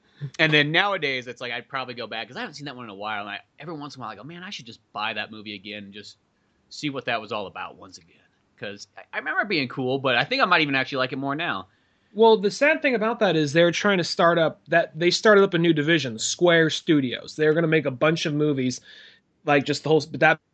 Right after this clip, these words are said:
Speaker 2: movie bankrupted them 'cause they didn't really, didn't do that good. So, um, in either Amer-, I don't think America or Japan. So, um, I think probably in Japan, probably America, A, because it was just like, I think people had trouble taking, like, C G, like, a-,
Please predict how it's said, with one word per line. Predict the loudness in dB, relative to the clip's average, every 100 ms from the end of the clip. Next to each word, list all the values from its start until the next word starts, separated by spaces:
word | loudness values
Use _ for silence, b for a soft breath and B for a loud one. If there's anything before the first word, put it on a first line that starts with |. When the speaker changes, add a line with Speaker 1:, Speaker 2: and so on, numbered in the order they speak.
| _ _ 0
Speaker 2:
movie | 0 2 2
bankrupted | 0 0 0 2 0 0
them | -2 -2
'cause | -4 -4
they | 0 0
didn't | -2
really, | -2 0 0 -2 _ _
didn't | -4 0
do | 0
that | 0 0
good. | 2 0 -2 b b -6
So, | 4 6 8 6 6
um, | 4 4 0 -6 -8
in | -6 -4 -2
either | 2 4 4
Amer-, | 4 6 6 6
I |
don't | 2 2
think | -2
America | 0 2 4 4 4
or | 4 4
Japan. | 2 -6 -12 -12 -12
So, | -2 6 8 8 6
um, | 4 0 2
I | 2
think | 2 4
probably | 6 6 6
in |
Japan, | 2 -4 -4 -2
probably | 2 2 2 -2
America, | 0 4 4 4
A, | 2 4 2
because | 2 2 2
it | 2
was | -2
just | 2 0 2
like, | 0 0 -4 _ _ b b b _ _ _
I | 2
think | 2 2
people | 0 2
had | 2
trouble | 2 0 2 0
taking, | -2 -2 0 0
like, | -2 -4
C | -10 -6 -2 -2
G, | 0 2 2 4 4 2 4
like, | 2 2
a-, | -4